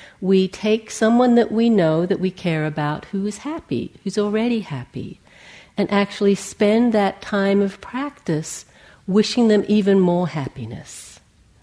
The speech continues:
We wish that their happiness and good fortune continue, may it increase and never wane. And we just say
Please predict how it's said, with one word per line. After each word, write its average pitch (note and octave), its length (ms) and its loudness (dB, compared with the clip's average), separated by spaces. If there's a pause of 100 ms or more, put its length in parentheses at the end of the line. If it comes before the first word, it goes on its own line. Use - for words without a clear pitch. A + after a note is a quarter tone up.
(600)
We F#3 140 4
wish F#3 360 2
that D#3+ 360 -2
their D#3 140 0
happiness F#3+ 640 2
and F3+ 120 2
good D#3+ 160 0
fortune E3 480 -4
continue, A3+ 840 -2 (420)
may D#3 380 2
it - 260 -10 (140)
increase E3+ 680 0
and D#3+ 220 0
never E3+ 240 0
wane. C#3 600 -2
And D#3 160 -4
we F3+ 100 -2
just A3 220 -6
say A#3+ 520 0